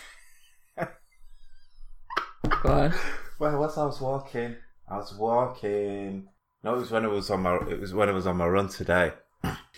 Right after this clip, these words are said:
Speaker 1: was in Heaton
Speaker 2: Right.
Speaker 1: Park, and, uh, this massive guy must have been, it must have been about six foot seven or something.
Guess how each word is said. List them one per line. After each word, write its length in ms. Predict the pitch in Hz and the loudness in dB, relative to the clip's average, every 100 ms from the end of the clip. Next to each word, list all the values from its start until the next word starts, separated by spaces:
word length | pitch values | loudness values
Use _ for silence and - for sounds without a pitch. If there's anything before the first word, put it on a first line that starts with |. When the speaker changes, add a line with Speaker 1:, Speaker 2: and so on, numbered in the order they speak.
| - - | -20 -12
Speaker 1:
was 140 | - | -4
in 140 | 95 87 | -4 -2
Heaton 160 | 90 | -2
Speaker 2:
Right. 160 | 95 92 | -2 -2
Speaker 1:
Park, 400 | - 90 82 - - _ _ - - - - | 2 4 4 0 -16 _ _ -20 -20 -20 -10
and, 160 | 90 82 | -6 -4
uh, 280 | 80 76 78 - _ _ | -2 -2 -4 -10 _ _
this 220 | - - - _ _ 78 - _ | -12 -12 -14 _ _ -20 -20 _
massive 600 | 117 113 104 - 113 - | 2 8 8 6 -2 2
guy 280 | 101 90 87 | 4 6 4
must 220 | 95 92 | 0 -6
have 100 | 104 | -4
been, 180 | 104 92 | 0 0
it 280 | 92 - 92 | -2 -4 -2
must 200 | 113 - | -2 -2
have 100 | 104 | 0
been 140 | 110 | 2
about 320 | 98 90 87 | 6 6 6
six 320 | - - 117 - | 2 -2 -2 -2
foot 240 | 117 110 - - | 0 0 -2 -12
seven 420 | - 120 101 92 | -2 2 4 2
or 60 | 90 | -4
something. 340 | - 90 87 | -4 -2 -2